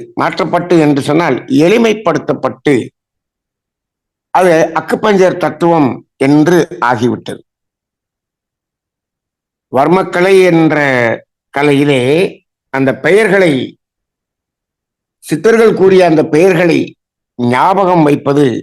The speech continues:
மிகவும் கடினமாக இருந்தது. அந்த அடிப்படையிலே அக்குபஞ்சர் ஒரு எளிமைப்படுத்தப்பட்ட மருத்துவ முறை. ஆனால் இப்பொழுது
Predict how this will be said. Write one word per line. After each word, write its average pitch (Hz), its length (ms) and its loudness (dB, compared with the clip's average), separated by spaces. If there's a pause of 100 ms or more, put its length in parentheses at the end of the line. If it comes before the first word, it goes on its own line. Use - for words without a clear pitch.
(920)
மிகவும் 175 460 2 (220)
கடினமாக 151 540 0 (180)
இருந்தது. 113 400 -6 (1400)
அந்த 170 200 0
அடிப்படையிலே 156 600 0 (840)
அக்குபஞ்சர் 190 680 0
ஒரு 160 100 2 (120)
எளிமைப்படுத்தப்பட்ட 165 960 -2 (120)
மருத்துவ 147 560 -2 (200)
முறை. 117 260 -4 (1800)
ஆனால் 175 320 2 (800)
இப்பொழுது 160 400 2